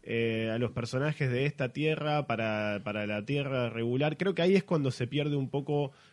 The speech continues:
la gracia del, de la obra original.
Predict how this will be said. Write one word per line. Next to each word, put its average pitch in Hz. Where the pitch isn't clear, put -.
la 123
gracia 151
del, 98
de 107
la 107
obra 123
original. 113